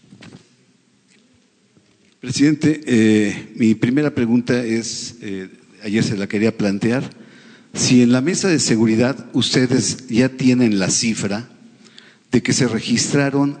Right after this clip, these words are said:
treinta mil setecientas veinticuatro armas legales en México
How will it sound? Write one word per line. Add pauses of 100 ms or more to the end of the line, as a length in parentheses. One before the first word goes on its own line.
(100)
treinta
mil (540)
setecientas
veinticuatro
armas
legales
en
México